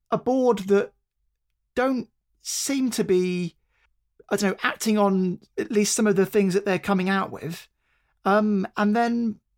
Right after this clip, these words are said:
the appointments have, I don't know, maybe been less than, than what we've hoped for in terms of management.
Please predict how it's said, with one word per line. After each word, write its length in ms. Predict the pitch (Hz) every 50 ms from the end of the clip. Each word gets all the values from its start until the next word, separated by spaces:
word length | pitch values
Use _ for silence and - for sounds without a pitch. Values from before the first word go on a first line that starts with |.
| _ _ _ _ _ _ _
the 100 | 214 214
appointments 800 | 214 214 - 254 262 262 - 220 220 220 214 - - - - - _
have, 540 | - - - 247 247 247 233 220 - - - - -
I 80 | 269 269
don't 120 | 311 311
know, 80 | 262 233
maybe 480 | 247 269 269 269 262 262 247 220 - _ _ _ _ _ _ _ _ _ _ _ _ _ _ _ _ _ _ -
been 260 | 240 247 233 233 220
less 280 | 233 233 233 208 -
than, 440 | - - 240 220 220 220 220 208 208 -
than 120 | 214 208
what 120 | 208 233 220
we've 120 | 214 202 -
hoped 280 | 226 233 220 - -
for 320 | - - 160 135 110 135 - _ _ _ _ _ _ _ _ _
in 120 | - 175 170
terms 300 | - 208 202 180 165 180
of 340 | 180 170 190 - - - - _ -
management. 560 | 202 196 208 202 190 170 - - 226 202 -